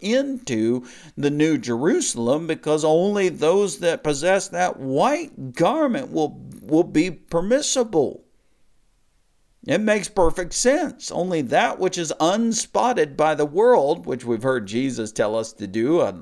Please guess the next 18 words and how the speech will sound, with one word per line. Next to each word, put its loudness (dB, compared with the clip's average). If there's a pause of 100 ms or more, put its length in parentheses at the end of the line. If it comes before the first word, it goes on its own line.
(120)
a -2
number -2
of -6
times -4
in -4
the -4
Gospels, -4 (500)
to -2
remain 0
unstained -2
by -2
the -2
world. 0 (260)
Paul's -2
told 0
us -4
that -4
too. -2